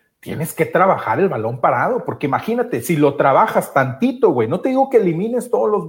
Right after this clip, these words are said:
los, los goles a balón parado que te meten, pero que le bajes a la mitad, cabrón. Todavía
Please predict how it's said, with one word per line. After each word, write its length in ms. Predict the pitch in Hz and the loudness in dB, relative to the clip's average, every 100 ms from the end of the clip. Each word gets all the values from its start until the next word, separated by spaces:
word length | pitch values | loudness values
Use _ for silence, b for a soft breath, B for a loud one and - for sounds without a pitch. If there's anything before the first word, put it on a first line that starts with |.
| - | -4
los, 260 | 147 131 B B _ | -2 -2 B B _
los 220 | 131 135 | -2 2
goles 300 | 139 185 208 | 4 4 4
a 60 | 185 | 4
balón 260 | 151 151 | 4 2
parado 320 | 160 170 170 170 | 2 0 0 -4
que 100 | - | -6
te 100 | 131 | -6
meten, 340 | 120 - 101 _ _ | -6 -8 -20 _ _
pero 200 | - 143 | 0 2
que 80 | 147 | 4
le 80 | 165 | 4
bajes 320 | 247 285 - | 2 0 0
a 40 | 208 | 0
la 100 | 160 | 0
mitad, 400 | 151 - 330 381 | -4 -6 -6 -6
cabrón. 360 | - 139 120 101 _ _ _ | -10 -10 -12 -16 _ _ _
Todavía 580 | - 190 247 175 254 339 | 2 4 4 2 0 -4